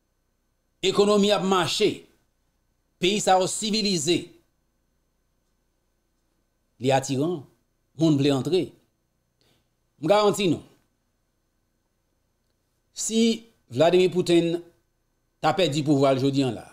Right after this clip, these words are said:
la Risi ap jwenn yon chans pou l soti anba sistèm diktatòship sa.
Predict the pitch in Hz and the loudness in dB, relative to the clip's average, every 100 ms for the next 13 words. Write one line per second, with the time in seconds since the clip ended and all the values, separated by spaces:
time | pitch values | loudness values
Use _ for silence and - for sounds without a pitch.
0 | _ _ _ _ _ _ _ _ _ _ | _ _ _ _ _ _ _ _ _ _
1 | _ _ _ _ _ _ _ _ _ _ | _ _ _ _ _ _ _ _ _ _
2 | _ _ _ _ _ _ _ _ 120 147 | _ _ _ _ _ _ _ _ -2 0
3 | 165 156 - 160 165 160 127 143 143 127 | 0 -4 -4 -4 -4 -4 0 0 0 -2
4 | - 175 - - - 180 170 - - - | -4 -4 -4 -10 -4 -2 -2 -4 -4 0
5 | 175 - 104 - - _ _ _ _ _ | -2 -2 -8 -8 -14 _ _ _ _ _
6 | _ _ _ 143 147 - 151 - 170 156 | _ _ _ -4 -4 -4 -8 -2 0 2
7 | 139 151 143 143 196 147 101 | 0 -2 -2 -2 -2 -4 -8